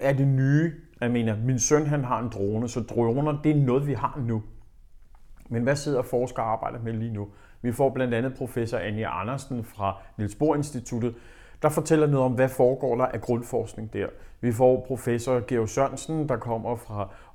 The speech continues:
Aalborg Universitet, der prøver at sige noget om, hvordan ser tingene ud ude i verden. Og vi får en række andre forskningsoplæg,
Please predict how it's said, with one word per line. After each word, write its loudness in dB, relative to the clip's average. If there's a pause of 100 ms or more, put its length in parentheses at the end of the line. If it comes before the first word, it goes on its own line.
Aalborg 4
Universitet, 0
der 2
prøver 2
at 0
sige -2
noget 2
om, 2
hvordan 6
ser 6
tingene -2
ud -2
ude -10
i -12
verden. -16 (1400)
Og -2
vi -2
får 0
en -8
række -4
andre -10
forskningsoplæg, -8